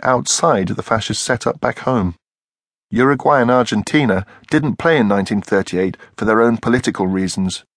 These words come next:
Uruguay were still sore at the refusal of so many nations to attend their own World Cup back in nineteen thirty.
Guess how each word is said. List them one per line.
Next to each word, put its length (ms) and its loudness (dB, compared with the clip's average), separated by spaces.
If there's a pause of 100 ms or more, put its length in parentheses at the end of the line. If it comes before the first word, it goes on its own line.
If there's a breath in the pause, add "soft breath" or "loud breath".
(380)
Uruguay 540 2
were 100 2
still 320 0
sore 300 4
at 80 0
the 80 -2
refusal 540 0
of 100 -2
so 220 2
many 180 -2
nations 500 -2
to 120 -2
attend 340 0
their 140 4
own 180 2
World 240 2
Cup 300 -4
back 200 -4
in 80 -2
nineteen 380 0
thirty. 500 -2